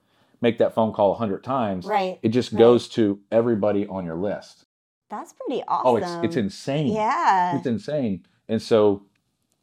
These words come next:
Speaker 1: it's called Go High Level is the name of it. And you can go pay,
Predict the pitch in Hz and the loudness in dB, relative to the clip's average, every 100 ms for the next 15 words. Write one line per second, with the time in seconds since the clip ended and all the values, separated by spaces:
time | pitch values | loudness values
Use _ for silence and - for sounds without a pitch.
0 | _ - 110 - 139 123 117 107 101 92 | _ -8 -2 6 8 8 8 10 10 10
1 | 90 82 80 82 82 82 69 - - - | 10 6 2 -2 -4 -6 -6 -10 -12 -14
2 | _ _ _ _ _ _ _ - 101 95 | _ _ _ _ _ _ _ 0 4 4
3 | 95 92 - 95 113 120 101 101 92 101 | 2 -2 -2 2 2 4 6 6 6 4
4 | 92 87 87 87 | 4 6 4 2